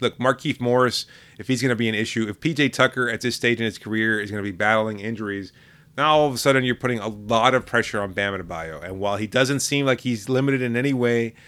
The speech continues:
and he doesn't have any kind of lingering issues with injury from the previous season,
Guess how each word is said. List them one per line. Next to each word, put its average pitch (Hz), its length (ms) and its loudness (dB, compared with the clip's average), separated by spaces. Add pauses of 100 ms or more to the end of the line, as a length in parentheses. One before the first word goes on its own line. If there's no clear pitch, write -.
(260)
and 113 300 -4
he 107 80 -4
doesn't 120 220 -2
have 120 200 -2
any 135 200 2
kind 123 180 -2
of 110 80 0
lingering 131 540 2
issues 123 640 -2
with 107 280 -6
injury 123 420 0
from 113 180 -4
the 101 60 -8
previous 113 420 -4
season, 110 480 -6